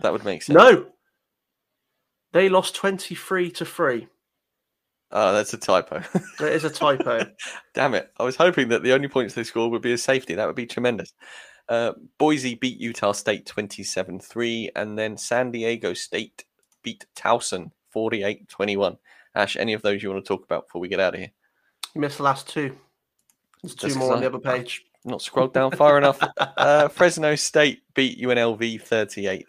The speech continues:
Speaker 1: thirty. And then finally, Louisiana beat Georgia Southern twenty-eight twenty.
Speaker 2: Yeah, I quickly want to cover the Fresno State U N L V game.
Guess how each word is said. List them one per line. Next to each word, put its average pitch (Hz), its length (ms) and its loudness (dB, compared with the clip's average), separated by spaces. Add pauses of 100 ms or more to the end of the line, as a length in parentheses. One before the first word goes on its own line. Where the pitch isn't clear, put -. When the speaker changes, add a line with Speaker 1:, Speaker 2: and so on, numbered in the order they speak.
(100)
Speaker 1:
thirty. 107 460 -2
And 101 160 -6
then 110 100 -4
finally, 143 580 2 (460)
Louisiana 127 920 0 (180)
beat - 320 -10
Georgia 107 400 -2
Southern 101 480 -2
twenty-eight 104 760 -6 (240)
twenty. - 560 -12 (1300)
Speaker 2:
Yeah, 120 240 4
I 139 40 0
quickly 165 360 -2
want 143 200 0
to - 60 -12
cover 135 200 4
the - 80 -4
Fresno 131 520 0
State 135 560 -2
U 131 160 -4
N 127 100 0
L 123 160 -2
V 131 220 -6
game. 131 400 -4